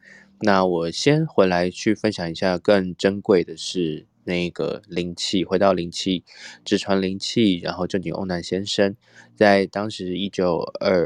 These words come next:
二到一九二五，他这个，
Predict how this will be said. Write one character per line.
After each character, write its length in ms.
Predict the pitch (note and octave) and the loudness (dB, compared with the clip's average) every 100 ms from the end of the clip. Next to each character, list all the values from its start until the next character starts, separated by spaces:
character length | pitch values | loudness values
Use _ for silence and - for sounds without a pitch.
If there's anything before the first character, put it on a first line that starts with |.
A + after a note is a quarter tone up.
| - | 2
二 200 | G2 F2 | 2 2
到 400 | - F2+ D#2+ - | 2 2 2 -2
一 180 | F#2 G#2 | -4 -6
九 500 | - G2 E2 D2+ - | -2 0 0 0 -6
二 280 | - A2+ G2 - - | 2 4 4 0 -4
五， 260 | D2 - - - - - - | -4 -4 -16 -20 -20 -20 -2
他 200 | G2 G2 | 2 4
这 220 | G#2 F#2+ | 4 2
个， 360 | F#2+ F2 D#2+ | 2 2 0